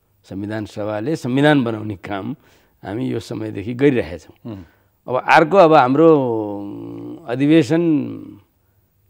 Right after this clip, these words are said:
Speaker 1: अ, चाहिँ चार वर्षभित्रमा गर्नुपर्ने हो, एक वर्ष थपियो, पाँच वर्ष पुग्यो।
Speaker 2: मह्म।
Speaker 1: अब पुग्दैछ भनौँ न, अब एक महिना, अ, सभा महिनापछि पुग्छ।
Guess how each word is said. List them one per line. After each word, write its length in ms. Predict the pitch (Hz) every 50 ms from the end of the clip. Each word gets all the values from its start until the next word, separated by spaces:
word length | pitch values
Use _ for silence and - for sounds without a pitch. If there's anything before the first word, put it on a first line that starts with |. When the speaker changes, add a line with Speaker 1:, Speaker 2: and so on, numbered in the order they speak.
| _ _ _ _ -
Speaker 1:
अ, 260 | - 101 98 101 101
चाहिँ 240 | 104 113 143 147 135
चार 280 | 110 - 147 131 143 160
वर्षभित्रमा 640 | 160 165 143 120 156 151 131 117 117 117 117 110 110
गर्नुपर्ने 540 | 113 120 127 123 131 123 135 139 143 160
हो, 60 | 175 175
एक 140 | 151 135
वर्ष 260 | 131 127 131 113 101 117
थपियो, 460 | 107 - 120 117 113 - 151 160 143
पाँच 260 | - 139 123 123 120
वर्ष 240 | 117 117 98 104 147
पुग्यो। 480 | 139 - _ 139 131 110 92 76 - _ _ _ _ _ -
Speaker 2:
मह्म। 100 | 120 104
Speaker 1:
अब 200 | 101 117 135 117 -
पुग्दैछ 360 | 151 156 147 143 135 120 107
भनौँ 200 | 90 90 101 127
न, 60 | 147
अब 140 | 147 127 120
एक 180 | 120 117 107 107
महिना, 220 | 117 117 117 117
अ, 1040 | 113 - _ _ _ _ _ _ _ _ _ _ - 87 90 90 92 92 92 95 90
सभा 260 | - - 117 123 127
महिनापछि 480 | 127 127 117 113 117 110 107 107 104 120
पुग्छ। 340 | - 175 185 151 - -